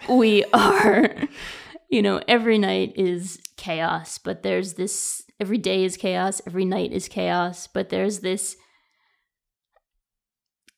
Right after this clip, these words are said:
hour and a half to two hours when we come home from work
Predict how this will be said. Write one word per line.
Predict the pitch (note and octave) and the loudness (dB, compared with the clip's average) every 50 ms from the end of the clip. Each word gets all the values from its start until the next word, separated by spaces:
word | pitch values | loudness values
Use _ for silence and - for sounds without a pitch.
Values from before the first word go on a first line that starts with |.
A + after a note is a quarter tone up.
| _ _ _ - | _ _ _ 2
hour | G#3 A3+ B3 C4 B3 | 4 6 6 6 6
and | A#3+ | 4
a | A#3 B3 | 4 4
half | A3 G#3 G#3 A#3 G#3 - | 4 4 2 2 0 -2
to | A3+ | -4
two | A3 - - A3+ A3+ | -4 -2 -2 0 2
hours | - F#3+ F#3+ F#3+ G3 F#3+ F#3 F#3 - | 2 2 0 0 0 0 0 -2 -2
when | - F3+ | -4 -4
we | F3+ F3+ | -4 -4
come | F3 - G3 F#3+ A3 | -4 -4 -2 0 0
home | G#3+ F#3+ G#3 G#3 | 2 2 0 0
from | - G3+ G3+ G3 | 0 -2 -2 0
work | F3+ F#3 F3+ - G#3 - - - | 0 0 0 -2 -4 -6 -10 -14